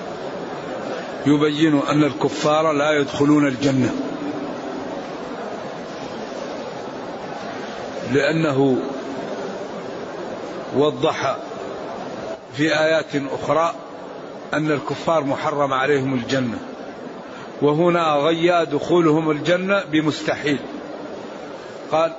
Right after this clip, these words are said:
"ولا يدخلون الجنة حتى يلج الجمل في سم الخياط".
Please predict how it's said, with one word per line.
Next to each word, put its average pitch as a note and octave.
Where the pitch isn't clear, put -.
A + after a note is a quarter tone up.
"ولا D#3+
يدخلون D#3+
الجنة E3+
حتى E3
يلج D3+
الجمل D#3
في D3+
سم C#3+
الخياط". A#2+